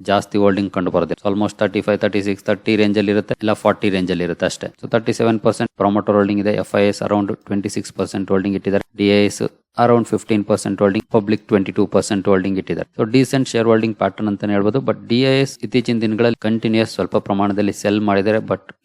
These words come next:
ಸೆಲ್ ಮಾಡಿದ್ಮೇಲೆ ಅವ್ರಿಗೆ ಡಿಸಪಾಯಿಂಟ್ಮೆಂಟ್ ಅಂತೂ ಖಂಡಿತ ಆಗಿರುತ್ತೆ, ಯಾಕಂದ್ರೆ ಸ್ಟಾಕ್ ಅಲ್ಲಿ ಅಂಡರ್ ಪರ್ಫಾರ್ಮೆನ್ಸ್ ಬಂದೇ ಇದೆ. ಅವ್ರೇನ್ ದೊಡ್ಡ ಮಟ್ಟದಲ್ಲಿ ಎಕ್ಸಿಟ್ ಆಗಿಲ್ಲ, ಆದ್ರೂ ಸ್ವಲ್ಪ ಪ್ರಮಾಣದಲ್ಲಿ ಪ್ರಾಫಿಟ್ ಬುಕ್ ಅನ್ನ ಮಾಡಿದ್, but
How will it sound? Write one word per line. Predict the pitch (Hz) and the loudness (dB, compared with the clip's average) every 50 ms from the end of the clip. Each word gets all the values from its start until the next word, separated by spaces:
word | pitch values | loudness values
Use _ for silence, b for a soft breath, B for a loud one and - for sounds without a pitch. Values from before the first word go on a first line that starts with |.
| _ | _
ಸೆಲ್ | - 113 104 104 | 0 0 2 2
ಮಾಡಿದ್ಮೇಲೆ | 104 101 98 98 95 101 101 101 98 | 2 2 0 0 0 0 0 2 2
ಅವ್ರಿಗೆ | 98 95 92 95 | 2 2 0 -4
ಡಿಸಪಾಯಿಂಟ್ಮೆಂಟ್ | 90 90 98 - - 101 - 98 95 95 90 - 104 98 92 - | -6 -6 -6 -4 -4 -4 -2 -2 -4 -4 -4 -6 -6 -6 -4 -4
ಅಂತೂ | 98 92 - 107 | -4 -4 -4 -6
ಖಂಡಿತ | - - 95 95 92 92 - | -6 -4 -4 -4 -4 -2 0
ಆಗಿರುತ್ತೆ, | 92 90 90 90 92 92 - - | 0 0 0 -2 -4 -6 -6 -6
ಯಾಕಂದ್ರೆ | 98 95 - 107 98 90 - | -6 -4 -2 -2 -2 -2 -4
ಸ್ಟಾಕ್ | - - - 101 98 104 - - | -6 -2 0 0 0 0 2 2
ಅಲ್ಲಿ | 107 104 101 | 2 4 4
ಅಂಡರ್ | 95 90 95 95 101 90 | 2 2 2 0 0 0
ಪರ್ಫಾರ್ಮೆನ್ಸ್ | - 95 90 - - 107 98 95 98 98 - - | 0 -2 -2 0 0 -2 0 0 -2 -4 -4 -6
ಬಂದೇ | 98 95 98 101 98 101 90 | -2 -2 0 2 2 2 2
ಇದೆ. | 85 _ - | 0 _ -4
ಅವ್ರೇನ್ | 110 113 135 147 139 | 0 2 2 4 4
ದೊಡ್ಡ | 120 107 110 135 | 4 4 4 4
ಮಟ್ಟದಲ್ಲಿ | 139 139 131 143 135 143 143 139 | 4 4 4 2 2 2 2 2
ಎಕ್ಸಿಟ್ | 123 113 113 117 127 120 - | 2 0 0 -2 -2 0 2
ಆಗಿಲ್ಲ, | 117 117 113 110 92 | 2 2 2 2 0
ಆದ್ರೂ | 85 - - 123 123 131 - | 2 0 0 0 0 -2 0
ಸ್ವಲ್ಪ | - - 147 143 - 143 | 2 2 2 2 2 -2
ಪ್ರಮಾಣದಲ್ಲಿ | 135 - 127 120 123 120 117 113 120 120 120 | -2 0 0 2 2 2 2 2 0 0 0
ಪ್ರಾಫಿಟ್ | - - 104 98 - 113 104 | 2 2 2 2 2 -4 -4
ಬುಕ್ | 98 104 - - | -4 -6 -2 0
ಅನ್ನ | 104 104 | 0 0
ಮಾಡಿದ್, | 98 98 98 95 98 104 95 _ - | 0 0 0 0 0 -2 -2 _ -4
but | 101 98 87 | -4 -4 -4